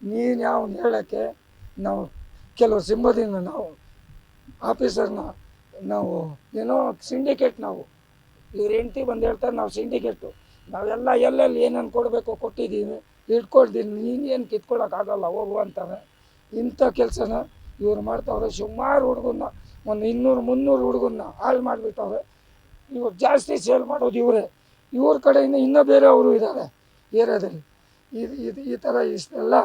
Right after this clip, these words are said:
ನಮ್ಮ ಹುಡುಗರನ್ನ ಹಾಳು ಮಾಡ್ತಾವ್ರೆ. ನಾನು ಒಂದು ರಿಕ್ವೆಸ್ಟು ನಮ್ಮ, ಆ, ಅಧಿಕಾರಿನ, ಆಫೀಸರ್ಸ್‌ನ ರಿಕ್ವೆಸ್ಟ್ ಮಾಡ್ತೀನಿ, ಇದೇನಿದಿರೋದು ತನಿಖೆ ಮಾಡಿ,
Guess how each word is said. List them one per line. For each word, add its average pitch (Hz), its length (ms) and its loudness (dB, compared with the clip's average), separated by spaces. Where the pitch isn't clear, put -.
ನಮ್ಮ 190 600 -6
ಹುಡುಗರನ್ನ 269 420 2
ಹಾಳು 285 280 4
ಮಾಡ್ತಾವ್ರೆ. 208 640 -6
ನಾನು 214 420 -4
ಒಂದು 214 300 -4
ರಿಕ್ವೆಸ್ಟು 294 640 2
ನಮ್ಮ, 202 240 -6
ಆ, 214 1200 -10
ಅಧಿಕಾರಿನ, 214 560 -4
ಆಫೀಸರ್ಸ್‌ನ 202 1000 -6
ರಿಕ್ವೆಸ್ಟ್ 226 440 -4
ಮಾಡ್ತೀನಿ, 180 520 -10
ಇದೇನಿದಿರೋದು 233 960 2
ತನಿಖೆ 247 340 -2
ಮಾಡಿ, 190 420 -6